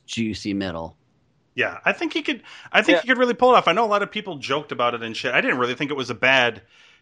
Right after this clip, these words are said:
Speaker 2: casting choice because I was thinking about what had he done, what is it, you know, what has he done for us lately? And it was all good stuff by and large. Uh, you know, people remember, like, all the horrible shit he did, but,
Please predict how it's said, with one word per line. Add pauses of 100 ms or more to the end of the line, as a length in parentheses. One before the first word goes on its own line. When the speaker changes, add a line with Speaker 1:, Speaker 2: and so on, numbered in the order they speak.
(120)
Speaker 2:
casting
choice
because
I
was
thinking
about
what
had
he
done,
what
is
it, (220)
you
know,
what
has
he
done
for
us
lately? (560)
And
it
was
all
good
stuff (200)
by
and
large. (440)
Uh,
you
know,
people
remember,
like,
all
the
horrible
shit
he
did,
but,